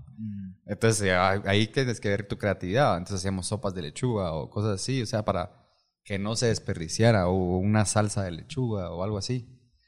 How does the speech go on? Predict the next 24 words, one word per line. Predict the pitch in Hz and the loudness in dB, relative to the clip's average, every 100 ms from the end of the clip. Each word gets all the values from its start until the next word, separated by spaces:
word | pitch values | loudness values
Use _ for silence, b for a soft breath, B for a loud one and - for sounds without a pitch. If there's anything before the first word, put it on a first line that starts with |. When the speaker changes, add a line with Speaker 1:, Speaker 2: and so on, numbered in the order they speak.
| _ | _
Speaker 2:
con | - 107 95 | 0 0 4
tal | 110 | 4
de | 117 | 2
que | 101 | 0
no | 98 | -4
se | 101 | -4
desperdiciara. | 90 92 87 107 107 87 - _ _ _ _ _ | -6 -6 -4 -2 -4 -6 -16 _ _ _ _ _
Lo | - 127 131 | 6 8 10
más | 151 202 | 10 8
difícil | 190 190 214 214 202 190 165 | 6 4 4 2 2 2 4
para | 131 113 | 4 6
mí | 107 139 156 - | 6 6 4 2
en | 107 | 0
esos | 120 151 | 2 0
restaurantes | 147 - 101 127 139 139 - - _ _ _ _ _ _ | 0 0 0 0 -4 -4 -6 -16 _ _ _ _ _ _
no | 117 120 131 139 | 2 6 8 10
es | 147 143 | 8 6
realmente | 143 131 127 139 135 | 4 4 4 2 2
la | 131 | 2
competitividad, | 117 107 98 - 85 87 117 131 | 2 0 -2 -2 -2 2 4 4
ni, | 127 113 92 - | 4 2 0 0
ni, | 101 101 95 90 92 _ _ - | 0 2 0 -4 -10 _ _ -4
ni, | 110 107 110 101 98 - | 2 6 6 6 2 -2
ni | 101 104 | -2 0